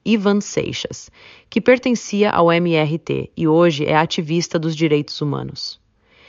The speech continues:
Em duas ações distintas, uma em vinte e um de setembro de mil novecentos e setenta e um e a outra no dia vinte e seis do mês seguinte, com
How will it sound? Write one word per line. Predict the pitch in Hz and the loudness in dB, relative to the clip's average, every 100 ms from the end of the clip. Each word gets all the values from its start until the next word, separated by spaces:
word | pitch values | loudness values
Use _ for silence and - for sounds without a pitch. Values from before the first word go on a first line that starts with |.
| - - | -20 -2
Em | 185 | 0
duas | 175 226 277 | 2 4 4
ações | 247 - 190 185 | 2 0 0 0
distintas, | 170 - - 143 131 135 135 - _ _ _ - | 0 -4 -4 -6 -6 -8 -12 -14 _ _ _ 0
uma | 196 185 143 | 2 2 0
em | 165 | -2
vinte | 160 175 190 - | -2 -2 -2 -2
e | 180 | 0
um | 185 | 0
de | 170 | 0
setembro | 165 175 - 175 175 160 | -2 -4 0 0 0 -2
de | 151 | -2
mil | 160 165 | 0 0
novecentos | 175 165 156 - 151 147 147 - | 2 0 -2 -2 -2 -2 -6 -6
e | 165 | -4
setenta | - 165 170 170 175 | -4 -2 0 0 -2
e | - 156 | -4 -2
um | 139 135 _ _ _ _ | -2 -4 _ _ _ _
e | - 190 | 0 4
a | |
outra | 175 175 175 151 147 | 4 2 0 -2 -2
no | 156 | -2
dia | 147 156 160 | -2 0 0
vinte | 160 208 - | 2 -2 -4
e | |
seis | 190 - 160 143 - - | -8 0 0 0 -4 -6
do | 160 | -2
mês | 165 139 | 0 -2
seguinte, | - 170 135 131 - - _ _ - | -2 -6 -6 -12 -12 -18 _ _ -2
com | 254 277 | 2 2